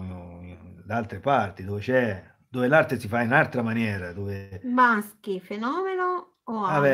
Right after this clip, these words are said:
Speaker 2: altro?
Speaker 1: fenomeno, sì, è un fenomeno
Speaker 2: O altro, chiede.
Speaker 1: Sì, è un fenomeno così, come ti posso dire, un riciclatore di idee altrui.
Speaker 2: Ma il Topolino?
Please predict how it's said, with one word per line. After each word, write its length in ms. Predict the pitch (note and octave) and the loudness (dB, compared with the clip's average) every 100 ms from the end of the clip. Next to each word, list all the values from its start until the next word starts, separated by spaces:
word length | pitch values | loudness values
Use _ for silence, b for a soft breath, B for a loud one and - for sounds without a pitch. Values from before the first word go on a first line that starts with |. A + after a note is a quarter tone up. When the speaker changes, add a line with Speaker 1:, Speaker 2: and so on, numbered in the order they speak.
| B2+ | 4
Speaker 2:
altro? 160 | C3+ A3 | 2 0
Speaker 1:
fenomeno, 640 | C#3+ B2+ B2 C3+ D3 C#3+ | 0 0 -2 -2 -6 -6
sì, 300 | C#3+ G3+ D3+ | -6 -4 -2
è 40 | B2 | -4
un 100 | B2 | -6
fenomeno 540 | - F3 D3 C#3+ C#3 C3 | -6 0 2 2 2 2
Speaker 2:
O 560 | B2+ A#2 A2+ A2 B3 | 2 0 -2 2 4
altro, 560 | A3 G3 F#3 F#3 - G3+ | 4 4 0 -2 -8 -6
chiede. 720 | G3+ F#3+ F3+ F3+ G3 G#3 - _ _ | -2 -2 -4 -4 -6 -6 -12 _ _
Speaker 1:
Sì, 140 | - | -6
è 240 | D3+ D#3 G3 | -6 -2 -2
un 100 | F3+ | 0
fenomeno 1040 | G3 F#3+ F#3+ F3+ F3 E3 D#3+ D#3 D3+ C#3+ | 4 8 10 10 8 8 8 8 6 4
così, 640 | D3+ B2 F3+ D3+ B2 A2 G#2+ | 2 2 4 6 4 2 -2
come 180 | B2+ | -2
ti 60 | B2+ | 2
posso 300 | B2+ B2 C3+ | 2 2 2
dire, 1400 | A#2 A2 G2 G2+ G2+ G2+ G2+ G2 G2 G#3+ - - - - | 0 0 0 -4 -4 -6 -8 -10 -12 -16 -18 -18 -18 -12
un 160 | E3+ D3 | -4 0
riciclatore 720 | D3+ F3+ D3+ E3+ D#3 E3+ D#3+ | 0 4 6 6 8 6 6
di 120 | D3+ D3+ | 8 6
idee 280 | C3+ D3+ | 8 8
altrui. 760 | C#3 A#2 E3 E3 B2 G#2+ G2 G2 | 6 4 0 2 2 0 -2 -2
Speaker 2:
Ma 100 | A#3+ | -2
il 100 | A#3+ | 0
Topolino? 720 | B3 B3 B3+ C4 A#3+ A3+ B3 | -4 0 0 2 0 0 -2